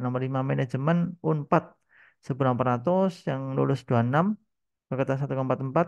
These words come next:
kemudian, eh, F K unes ya, baru ini. Tujuh ratus, yang diterima sepuluh, satu koma dua. Kemudian P G S D Unsri, Sriwijaya,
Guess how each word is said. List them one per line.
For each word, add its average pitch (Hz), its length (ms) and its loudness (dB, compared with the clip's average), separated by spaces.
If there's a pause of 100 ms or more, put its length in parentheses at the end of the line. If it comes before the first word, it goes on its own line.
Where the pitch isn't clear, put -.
(100)
kemudian, 131 280 -2 (600)
eh, 131 960 0
F - 20 -18 (160)
K - 40 -2 (1080)
unes 143 280 0 (120)
ya, 117 160 -4 (120)
baru 131 360 2
ini. 117 80 0 (640)
Tujuh 135 320 2
ratus, 123 300 4 (180)
yang 131 160 0
diterima 123 800 -2
sepuluh, 175 480 -2
satu 131 320 -2
koma 123 160 -2
dua. 120 320 -2
Kemudian 123 400 -2
P 143 80 0
G - 160 -4
S 120 120 0 (120)
D 180 320 2 (320)
Unsri, 156 480 0
Sriwijaya, 120 560 0